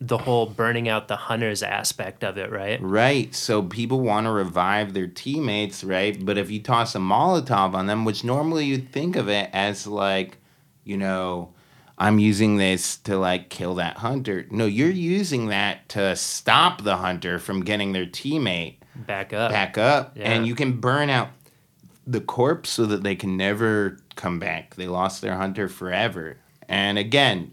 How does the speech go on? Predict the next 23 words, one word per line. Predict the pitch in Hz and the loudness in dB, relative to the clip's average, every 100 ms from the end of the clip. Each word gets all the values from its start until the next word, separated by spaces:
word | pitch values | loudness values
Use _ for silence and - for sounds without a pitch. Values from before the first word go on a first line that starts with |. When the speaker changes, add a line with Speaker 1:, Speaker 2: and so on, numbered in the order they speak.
| - | -6
Speaker 2:
worth | 104 110 - | -2 -2 -2
of | 117 104 | -4 -4
note, | 107 107 107 107 - _ _ _ _ | -2 0 0 -2 -8 _ _ _ _
permadeath. | - 131 120 87 82 - - | 2 4 4 2 -2 -6 -12
You | 87 | -6
lose | 90 107 104 | 0 0 0
the | 104 | -2
hunter | 101 107 101 104 101 - | -2 -2 -4 -4 -4 0
and | 127 170 196 202 | 4 6 4 4
all | 185 101 139 165 185 | 2 4 4 6 4
of | 165 | 2
the | 151 | 0
gear | 127 123 139 135 | 0 0 0 0
you | 90 | -2
bought | 85 95 110 98 | -2 0 0 -2
for | - 90 82 | -8 -6 -4
them. | 85 76 65 _ | -6 -8 -14 _
Speaker 1:
Hmm. | 123 110 92 - | -6 -4 -8 -2
Speaker 2:
Or | - 139 147 139 | 4 6 6 4
gear | 120 95 110 123 | 0 -4 0 2
that | 127 | 2
you | 131 131 | 2 2
found, | 127 135 139 147 92 85 | 0 0 2 2 0 -4